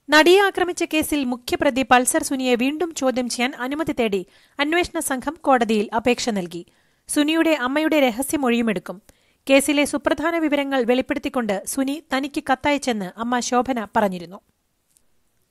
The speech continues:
പോലീസ് ഉദ്യോഗസ്ഥരെ അപായപ്പെടുത്താൻ ഗൂഢാലോചന നടത്തിയെന്ന കേസിൽ ദിലീപിന്റെ മുൻകൂർ ജാമ്യാപേക്ഷ പരിഗണിക്കുന്നത്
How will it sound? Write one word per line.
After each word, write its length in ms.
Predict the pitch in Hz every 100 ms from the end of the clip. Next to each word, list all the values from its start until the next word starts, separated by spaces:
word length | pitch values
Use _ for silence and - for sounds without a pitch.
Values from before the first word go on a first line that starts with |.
| _ 330
പോലീസ് 380 | 359 370 403
ഉദ്യോഗസ്ഥരെ 600 | 359 285 320 330 - 302
അപായപ്പെടുത്താൻ 720 | 269 240 269 302 302 294 269 247
ഗൂഢാലോചന 600 | 214 233 277 302 311 311
നടത്തിയെന്ന 440 | 285 269 262 247
കേസിൽ 400 | 233 233 240 226
ദിലീപിന്റെ 540 | 202 269 311 311 294 277
മുൻകൂർ 420 | 262 285 330 311
ജാമ്യാപേക്ഷ 600 | 262 247 247 233 226 -
പരിഗണിക്കുന്നത് 800 | 233 240 240 285 277 220 208